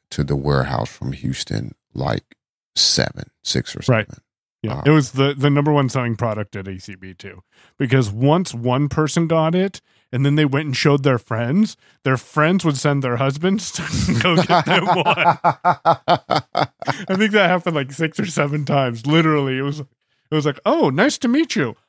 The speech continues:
Speaker 2: I've worked with your wife on a couple of different projects." She's like, "Yeah, I'm here to buy a keyboard from you." I'm like, "Oh,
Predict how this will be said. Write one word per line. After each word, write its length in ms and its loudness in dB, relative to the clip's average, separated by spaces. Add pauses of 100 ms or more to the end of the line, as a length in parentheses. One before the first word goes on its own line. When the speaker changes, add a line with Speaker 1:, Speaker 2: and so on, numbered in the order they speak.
(100)
Speaker 2:
I've 160 -2
worked 260 0
with 160 0
your 80 2
wife 300 0
on 100 2
a 60 -2
couple 280 0
of 60 2
different 300 -2
projects." 400 0
She's 160 -4
like, 120 2
"Yeah, 140 4
I'm 100 0
here 120 2
to 60 0
buy 160 4
a 60 0
keyboard 440 0
from 160 -6
you." 80 -4
I'm 60 -6
like, 160 -6
"Oh, 380 0